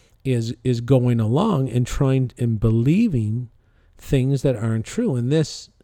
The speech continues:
funeral director in the U K, uh, an epic rant, folks, like a, a rant of rants. And I, Max even tried to cut him off at one time. And I'm like, "Let this guy talk. He is just going balls out with the truth."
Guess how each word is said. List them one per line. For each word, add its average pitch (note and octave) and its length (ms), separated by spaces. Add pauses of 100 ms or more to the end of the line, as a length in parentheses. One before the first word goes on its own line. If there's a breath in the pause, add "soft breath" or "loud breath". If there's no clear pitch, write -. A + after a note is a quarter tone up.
funeral G#3+ 440
director A#2+ 600
in A#2+ 100
the A#2+ 100
U B2+ 240
K, A#2+ 540 (720 soft breath)
uh, C3 440
an D3+ 180
epic F#3+ 400
rant, A#2+ 400
folks, - 560
like D3 280
a, D3+ 240
a C#3+ 120
rant E3+ 460
of C3 180
rants. A#2 540
And C#3+ 160
I, D#3 80 (120)
Max F#3+ 440
even D3+ 240
tried C3 260
to A#2 60
cut B2+ 240
him A2+ 120
off E3+ 240
at E3+ 60
one C3 220
time. A#2 240
And - 20
I'm A#2 100
like, A#2+ 160
"Let F#3 280
this D#3 260
guy F2 300
talk. E3 580 (460 soft breath)
He A#3+ 260
is - 160
just A2+ 420
going C3+ 680 (160)
balls D#3 720
out C#3+ 420
with B2+ 220
the A#2 100
truth." F3 540